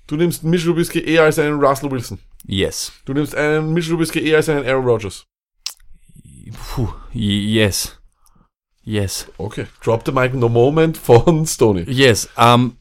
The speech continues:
Speaker 2: wem ich denn hab, genau in dem Pulk aber, wo ich, wo, wo du's jetzt halt wirklich, da, da würde ich den auch genau einkategorisieren,
Speaker 1: Mhm.
Speaker 2: nämlich bei Deshaun Watson, Carson Wentz, Russell, Aaron Rodgers,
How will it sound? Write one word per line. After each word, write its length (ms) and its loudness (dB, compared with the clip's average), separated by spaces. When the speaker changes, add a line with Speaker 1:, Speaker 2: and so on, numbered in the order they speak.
Speaker 2:
wem 320 2
ich 200 0
denn 200 4
hab, 260 4
genau 240 4
in 140 6
dem 160 2
Pulk 300 0
aber, 220 6
wo 120 2
ich, 240 -4
wo, 300 -6
wo 160 -2
du's 220 -2
jetzt 160 -4
halt 120 -2
wirklich, 240 -4
da, 220 2
da 240 -2
würde 140 -2
ich 60 -4
den 200 -2
auch 100 -8
genau 360 2
einkategorisieren, 1000 0
Speaker 1:
Mhm. 40 -2
Speaker 2:
nämlich 280 2
bei 160 2
Deshaun 320 2
Watson, 360 2
Carson 400 -2
Wentz, 320 0
Russell, 640 4
Aaron 320 2
Rodgers, 560 2